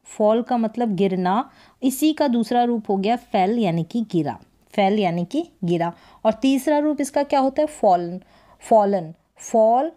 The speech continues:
फेल और फॉलन, इस तरीके से। इसको पढ़ेंगे फाइन। क्या पढ़ेंगे? फाइन। जब लास्ट में ई आ रहा है तो ये जो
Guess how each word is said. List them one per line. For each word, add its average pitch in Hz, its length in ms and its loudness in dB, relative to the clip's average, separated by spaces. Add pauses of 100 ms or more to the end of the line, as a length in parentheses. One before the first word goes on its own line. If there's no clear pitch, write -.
(140)
फेल 220 340 0
और 220 180 -2
फॉलन, 151 640 -2 (400)
इस 208 140 -2
तरीके 160 340 -4
से। 139 200 -12 (1300)
इसको 285 280 -2
पढ़ेंगे 269 380 0
फाइन। 185 560 -2 (500)
क्या 202 120 0
पढ़ेंगे? 208 440 -2 (440)
फाइन। 175 460 -2
जब 233 180 0
लास्ट 220 420 -2
में 262 200 -2 (500)
ई 254 200 4
आ 226 140 2
रहा 214 120 0
है 220 120 -4
तो 320 200 -6
ये 240 220 0
जो 254 160 -2